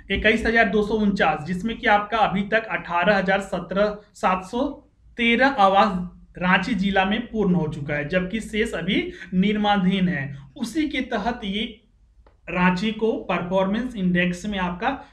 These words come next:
छठा position मिला हुआ है। मतलब कि आपका यहाँ पर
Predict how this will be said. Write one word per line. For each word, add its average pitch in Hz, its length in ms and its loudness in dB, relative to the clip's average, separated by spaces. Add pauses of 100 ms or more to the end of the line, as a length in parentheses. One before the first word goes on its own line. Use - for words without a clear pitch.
(140)
छठा 240 300 4
position 180 580 -2
मिला 147 220 -4
हुआ 143 240 -6
है। 139 240 -6 (280)
मतलब 226 380 -2
कि 254 100 -2
आपका 226 300 2
यहाँ 226 280 0
पर 233 420 -4